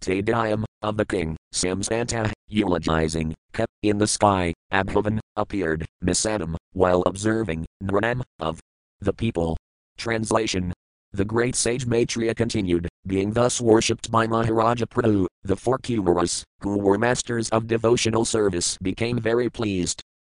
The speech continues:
Indeed, they appeared in the sky and praised the character of the king, and everyone observed them.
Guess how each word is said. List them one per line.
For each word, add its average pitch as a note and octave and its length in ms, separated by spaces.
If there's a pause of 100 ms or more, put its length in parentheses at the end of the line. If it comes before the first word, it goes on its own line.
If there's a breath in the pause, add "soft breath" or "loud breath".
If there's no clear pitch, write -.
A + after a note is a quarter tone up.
Indeed, G#2 440 (160)
they G#2+ 260
appeared C3+ 440
in A#2+ 160
the A#2+ 100
sky A#2+ 320
and A#2+ 280
praised A#2 400
the A#2 80
character A#2 500
of A#2 140
the A2+ 80
king, F2 280 (180)
and F#2+ 240
everyone A2+ 460
observed G#2 500
them. D#2+ 280